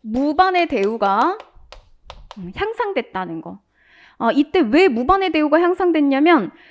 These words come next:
요 경정 전시과 전시기를 보게 되면 목종을 거쳐서 현종시기거든요. 그러면 이 현종시기 때 뭐가 터지냐면,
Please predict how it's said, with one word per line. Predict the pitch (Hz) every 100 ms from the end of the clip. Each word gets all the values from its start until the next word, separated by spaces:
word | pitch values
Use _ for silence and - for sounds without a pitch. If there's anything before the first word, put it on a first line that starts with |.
| _ 285
요 | 320
경정 | 311 254 247 294 427 415
전시과 | 359 381 339 - 302 285 277 277
전시기를 | - 226 269 311 359 320 294 285
보게 | 202 226 226
되면 | 202 277 269 175 _ _
목종을 | 214 262 254 370 359 339
거쳐서 | 269 - 254 247
현종시기거든요. | - 523 523 508 - 311 262 196 180 185 302 415
그러면 | - 269 233
이 | 233
현종시기 | 392 427 453 403 320
때 | 285
뭐가 | 202 208 294
터지냐면, | 294 247 220 190 262